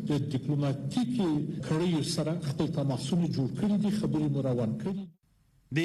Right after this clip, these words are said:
Speaker 2: اتمر په خبره د دوی خبرې روانې دي، موضوع بررسي کیږي او د پاکستان له لوري سره د خبرو له لارې دا موضوع حل کیږي.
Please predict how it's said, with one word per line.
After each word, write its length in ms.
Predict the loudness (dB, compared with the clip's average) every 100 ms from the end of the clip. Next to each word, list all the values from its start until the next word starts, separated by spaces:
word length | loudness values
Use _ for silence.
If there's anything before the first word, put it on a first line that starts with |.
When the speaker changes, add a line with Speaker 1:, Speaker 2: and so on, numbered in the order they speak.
| 0
Speaker 2:
اتمر 300 | 0 0 0 -2
په 80 | -2
خبره 360 | 0 0 0 2
د 100 | 0 0
دوی 120 | 0 0
خبرې 340 | 0 2 2 2
روانې 360 | 2 0 0 0
دي، 60 | 0
موضوع 400 | 2 2 2 0 0
بررسي 400 | 0 0 0 -2 0
کیږي 220 | 0 0
او 60 | 0
د 60 | -2 -2
پاکستان 460 | -2 -2 -2 0 2
له 80 | 2 2
لوري 220 | 2 0
سره 300 | 0 0 2 0 -4 -2
د 20 | 0 0
خبرو 340 | 0 0 0 0
له 80 | 0 2
لارې 220 | 2 2 2
دا 60 | 2 2
موضوع 300 | 0 0 0 0
حل 140 | 0 0
کیږي. 380 | 0 0 0 0